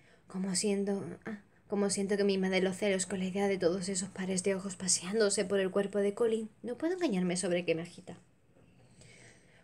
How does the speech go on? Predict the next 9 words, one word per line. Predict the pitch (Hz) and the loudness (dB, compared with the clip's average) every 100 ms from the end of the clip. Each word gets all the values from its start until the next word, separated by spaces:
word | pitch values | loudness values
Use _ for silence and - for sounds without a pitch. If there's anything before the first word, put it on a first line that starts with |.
| _ | _
Hundo | 208 208 208 | 2 4 6
mi | 202 | 6
cara | 202 202 | 4 4
en | 190 | 4
la | |
almohada | 185 190 190 202 | 4 2 -2 0
soltando | 196 208 202 226 254 | 2 2 -2 -2 -2
un | |
gruñido. | 196 185 185 185 196 | 0 2 0 -2 -4